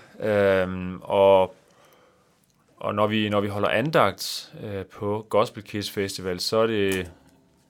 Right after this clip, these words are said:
så er det selvfølgelig altid et forsøg på, øh, til koncerten at, at få, få holdt en andagt, som taler både til børnene og, og til de voksne, både forældre og,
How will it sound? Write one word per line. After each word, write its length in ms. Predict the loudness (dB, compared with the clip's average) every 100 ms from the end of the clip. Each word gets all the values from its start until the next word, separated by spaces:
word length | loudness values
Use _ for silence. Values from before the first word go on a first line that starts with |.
| _ _ _ _
så 160 | -6 -4
er 40 |
det 80 | -4
selvfølgelig 300 | -4 0 0
altid 260 | 0 -2
et 60 | -6
forsøg 340 | -6 -4 -4
på, 300 | -2 -2 -2 -4 -16 -20 -14
øh, 360 | -8 -6 -6 -8
til 200 | -12 -12
koncerten 580 | -6 -2 2 0 0
at, 160 | -4 -4 -6
at 60 | -10
få, 360 | -8 -6 -4
få 160 | -6 -2
holdt 200 | 0 0
en 60 | -2
andagt, 400 | -6 -4 -4 -6
som 180 | -12
taler 260 | -6 -2 -2
både 280 | 0 2 0
til 120 | -2
børnene 540 | 2 2 2 -2 -6
og, 300 | -6 -6 -6 -8
og 140 | -10
til 340 | -10 -6 -6 -8 -16 -20 _
de 100 | -6
voksne, 380 | 0 0 -2 -14
både 520 | -10 -8 -8 -8 -10 -10
forældre 420 | -4 -4 -4 -4
og, 340 | -4 -6 -10